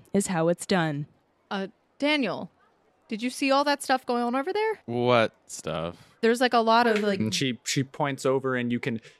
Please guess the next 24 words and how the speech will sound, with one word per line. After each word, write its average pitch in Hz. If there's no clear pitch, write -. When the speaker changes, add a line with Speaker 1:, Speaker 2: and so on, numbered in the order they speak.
Speaker 4:
hear 135
the 113
churning 143
of 117
gears 120
and 95
pistons 120
moving 110
and 101
a -
bunch 104
of -
pulleys. 113
And 110
you 120
actually 117
do, 110
uh, 98
hear 123
a -
bunch 110
of 104
men 117
yelling, 113